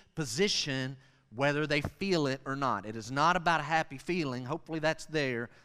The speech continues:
There'll be times where the happy feeling is not there. But Christ's words are authoritative. "Blessed are the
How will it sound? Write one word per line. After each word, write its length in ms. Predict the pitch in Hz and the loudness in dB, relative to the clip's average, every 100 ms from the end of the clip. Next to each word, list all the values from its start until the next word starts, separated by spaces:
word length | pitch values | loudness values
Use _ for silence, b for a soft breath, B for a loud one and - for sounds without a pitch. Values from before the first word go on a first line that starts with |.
| - | -10
There'll 120 | 107 | -8
be 100 | 139 | -6
times 340 | - 120 117 | -6 -6 -6
where 100 | 117 | -8
the 60 | 117 | -4
happy 220 | 113 113 | -4 -6
feeling 340 | 120 110 110 117 | -10 -8 -8 -10
is 140 | 120 | -8
not 300 | 143 160 139 | 0 0 0
there. 260 | 110 104 104 B B | -4 -4 -6 B B
But 140 | 113 - | -16 -10
Christ's 420 | - 175 190 - | 0 0 0 -8
words 360 | 170 156 156 | -4 -4 -4
are 100 | 147 | -4
authoritative. 640 | 135 143 143 135 165 160 127 - b b | -4 -2 -4 -4 -4 -4 -6 -10 b b
"Blessed 320 | 139 156 175 | -2 -2 0
are 100 | 156 | 0
the 120 | 143 | 0